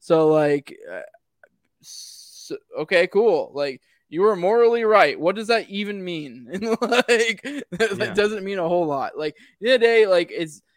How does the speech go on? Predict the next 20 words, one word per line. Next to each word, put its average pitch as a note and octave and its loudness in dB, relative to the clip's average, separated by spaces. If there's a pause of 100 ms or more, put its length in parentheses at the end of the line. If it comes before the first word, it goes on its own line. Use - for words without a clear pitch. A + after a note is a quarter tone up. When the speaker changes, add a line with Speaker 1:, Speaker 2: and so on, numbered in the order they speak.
(120)
Speaker 1:
is D#3 -8
what G3+ 0
you're B3+ -4
doing G#3+ -8
going F#3+ -6
to F3 -6
serve F3+ -4
to E3+ -6
benefit E3 -6
your D#3+ -6
cause D#3+ -2
and D#3 -8
or D#3 -2
yourself? D3+ -4 (420)
Like, D3 -4
if D3+ -8
not, F#3+ 2
then E3+ -4
it's D#3 -10
like, D#3 0